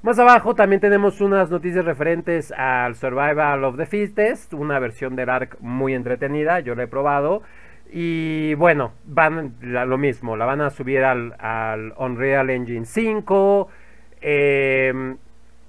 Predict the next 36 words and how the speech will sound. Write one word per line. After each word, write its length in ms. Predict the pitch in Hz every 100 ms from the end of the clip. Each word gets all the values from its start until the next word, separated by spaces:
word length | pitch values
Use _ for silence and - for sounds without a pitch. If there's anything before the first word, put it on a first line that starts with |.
| -
va 180 | 117 139
a 20 |
haber, 400 | 143 147 143 151 -
eh, 240 | 123 120
un 140 | 131 143
quiz 420 | 143 143 143 135
de 160 | 117 113
matchmaking, 880 | 127 123 151 190 202 175 170 208 -
esto 300 | 135 127 127
va 60 |
a 40 | 120
estar 240 | - 117
decente, 680 | 113 113 180 165 151 165 202
porque 260 | 220 117 104
también 300 | 110 120 135
yo 80 | 143
me 60 |
acuerdo 240 | 117 123 131
en, 340 | 123 113 107
cuando 320 | 110 113 107
salió, 460 | 98 101 113 160 156
especialmente 720 | 147 117 135 127 131 123 123
el 80 | 113
Survival 440 | 110 107 117 113
of 80 | 107
the 60 | 98
Fittest, 580 | 127 131 139 143 143 - - - -
era 140 | 160 180
un 100 | 147
problema 480 | 135 131 143 135
empezar 480 | 120 107 - - 127
una 240 | 123 117 107
partida. 720 | 110 - 165 156 139 175 - - - - - - -
Eh, 760 | 139 147 147 143 143 143 143 147
y 160 | 190 190
bueno, 420 | 220 190 139